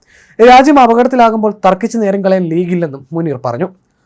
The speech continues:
രാഹുൽ ഗാന്ധിയുടെ ഡി എൻ എ പരിശോധിക്കണമെന്ന് പറഞ്ഞ് പി വി അൻവറിനെ പരിശോധന നടത്തി തലച്ചോറിന്റെ തകരാർ കണ്ടെത്തണമെന്ന് മുനീർ പരിഹസിച്ചു. സമസ്ത കേരള ജമിയത്തുൽ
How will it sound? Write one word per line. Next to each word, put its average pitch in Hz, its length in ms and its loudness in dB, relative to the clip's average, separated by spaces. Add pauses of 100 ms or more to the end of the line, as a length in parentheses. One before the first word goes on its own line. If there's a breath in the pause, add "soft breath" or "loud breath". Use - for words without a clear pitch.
(280)
രാഹുൽ 262 320 4
ഗാന്ധിയുടെ 285 380 2
ഡി 214 40 0
എൻ 214 220 0
എ - 20 0
പരിശോധിക്കണമെന്ന് 214 720 -4
പറഞ്ഞ് 185 280 -6
പി 180 180 -4
വി 208 120 -4
അൻവറിനെ 180 380 -6
പരിശോധന 175 460 -6
നടത്തി 151 280 -14
തലച്ചോറിന്റെ 190 500 -4
തകരാർ 170 320 -6
കണ്ടെത്തണമെന്ന് 160 520 -10
മുനീർ 151 340 -6
പരിഹസിച്ചു. 120 400 -10 (640 soft breath)
സമസ്ത 277 340 2 (100)
കേരള 254 260 4
ജമിയത്തുൽ 202 640 -2